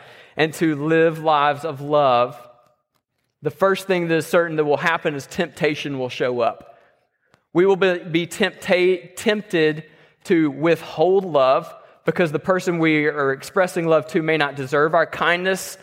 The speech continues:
Maybe they've been mean to us, they've hurt our feelings, and we're to step into that situation and demonstrate love. And the second thing is that we can be sure when we're trying to sacrifice something to show love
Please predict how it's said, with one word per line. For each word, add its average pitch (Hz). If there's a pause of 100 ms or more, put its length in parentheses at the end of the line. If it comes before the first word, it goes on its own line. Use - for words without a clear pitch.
(380)
Maybe 165
they've 147
been 131
mean 165
to 196
us, 185
they've 147
hurt 175
our 147
feelings, 180 (300)
and 160
we're 185
to 175
step 165
into 170
that 156
situation 165
and 147
demonstrate 156
love. 147 (1120)
And 160
the 160
second 214
thing 180
is 160
that - (220)
we 180
can 185
be 175
sure 185
when 160
we're 156
trying 170
to 156
sacrifice 170
something 143 (380)
to 156
show 165
love 147